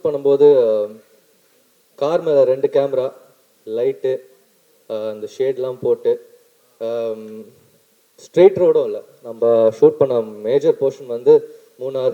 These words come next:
ஹில்ஸு, அந்த மாதிரி தான் ஷூட் பண்ணிட்டு இருந்தோம். So, one ரோடு வந்து கர்வ் ஆகும், மேலே போவோம், கீழே போவோம்.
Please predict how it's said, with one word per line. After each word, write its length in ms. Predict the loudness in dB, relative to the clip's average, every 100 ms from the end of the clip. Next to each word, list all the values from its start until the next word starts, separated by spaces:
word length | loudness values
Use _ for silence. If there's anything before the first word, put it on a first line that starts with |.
| -2
ஹில்ஸு, 420 | -2 -2 -6 -8 -12 _ _ _
அந்த 220 | -12 -8
மாதிரி 220 | -6 -4
தான் 100 | -2
ஷூட் 140 | -4 -6
பண்ணிட்டு 260 | -8 -8
இருந்தோம். 260 | -10 -12 -12
So, 300 | -8 -8 -8 -14 -16
one 260 | -14 -12 -4
ரோடு 320 | 2 4 6
வந்து 360 | 4 2 0
கர்வ் 220 | 0 -4 -2
ஆகும், 380 | -4 -6 -8 -14 _ _ -12
மேலே 220 | -4 -2
போவோம், 320 | -2 -4 -4
கீழே 260 | -8 -4 -4
போவோம். 400 | -2 -4 -4